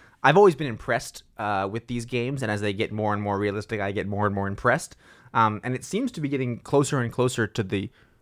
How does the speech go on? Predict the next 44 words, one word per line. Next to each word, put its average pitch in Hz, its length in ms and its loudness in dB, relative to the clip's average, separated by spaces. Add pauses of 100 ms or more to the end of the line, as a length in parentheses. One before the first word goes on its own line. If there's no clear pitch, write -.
(480)
to - 80 -4
capturing 127 540 0
the 110 120 2
sort 107 180 0
of - 180 -6
precise 131 540 2
experience, 123 880 -2 (100)
uh, 117 160 4 (100)
of 107 140 -2
what 123 120 6
it 110 60 2
must 120 260 0
be 123 100 0
like 107 280 0
to 117 80 -10
stand 104 400 0
in 101 100 2
against 101 280 -6
a - 20 -6
ninety-eight 95 380 -2
mile 90 200 0
per 90 140 -2
hour 82 180 0
fastball, 127 600 6 (340)
or 104 480 4 (300)
the 117 100 -4
split - 520 2
second - 440 -2
hairspring 127 760 0
reaction 117 460 4
it 98 120 -6
takes 107 280 -4
to 113 100 -4
sort 104 220 -2
of 101 80 -10
field 113 300 -2
a 104 40 0
line 104 300 0
drive, 120 500 6
or 113 60 -4
any 110 160 -4
of 101 80 -8
those 101 240 -2
things. 104 340 -4